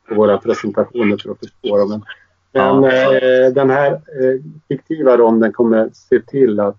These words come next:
Speaker 1: överflyttningen blir odramatisk. Så att för de här som inte har en enda rond, de här trettio procenten, kommer överflyttningen bli väldigt odramatisk.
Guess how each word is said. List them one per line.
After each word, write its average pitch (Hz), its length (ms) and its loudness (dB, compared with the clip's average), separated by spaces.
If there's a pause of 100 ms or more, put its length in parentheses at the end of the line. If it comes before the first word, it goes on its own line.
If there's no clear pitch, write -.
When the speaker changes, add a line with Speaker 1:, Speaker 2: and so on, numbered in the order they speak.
(100)
Speaker 1:
överflyttningen 104 920 -8
blir 104 240 -14
odramatisk. 127 880 0
Så - 140 -2
att 131 160 0 (420)
för 151 60 2
de 151 140 4
här 175 400 2 (200)
som 165 220 2
inte 165 260 4
har 185 100 4
en 156 80 4
enda 135 280 2
rond, 127 320 2
de 117 100 -4
här 117 120 0
trettio 127 380 -2
procenten, 131 520 -2
kommer 120 380 2
överflyttningen 117 580 0
bli 123 80 4
väldigt 127 440 2
odramatisk. 107 680 -12